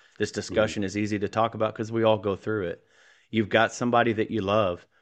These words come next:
Speaker 1: that is an unbeliever, and you're now faced with a decision. What do you do? Well, my dad just nailed it. If you love 'em, you're gonna represent Christ and, and draw them.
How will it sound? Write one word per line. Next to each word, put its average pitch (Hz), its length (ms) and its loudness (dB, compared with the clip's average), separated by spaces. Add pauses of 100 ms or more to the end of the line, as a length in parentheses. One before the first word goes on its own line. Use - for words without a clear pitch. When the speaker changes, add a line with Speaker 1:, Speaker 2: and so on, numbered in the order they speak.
(140)
Speaker 1:
that 104 120 2
is 113 140 2
an 107 80 0
unbeliever, 104 600 0
and 104 180 -4
you're 110 140 0
now 113 200 4
faced 117 480 -2
with 101 160 -4
a 104 60 -2
decision. 101 480 -4
What 113 160 -2
do 113 60 -2
you 113 120 -2
do? 107 320 -2 (320)
Well, 113 380 0
my 107 160 0
dad 113 260 4
just 117 200 -4
nailed 92 200 -2
it. 90 80 -6
If 104 140 -6
you 127 80 -2
love 123 240 4
'em, 156 200 -2 (680)
you're 113 200 2
gonna 127 200 2
represent 110 600 0 (200)
Christ - 560 -2 (520)
and, 98 220 -4 (200)
and 95 220 -2
draw 104 280 6
them. 82 220 -8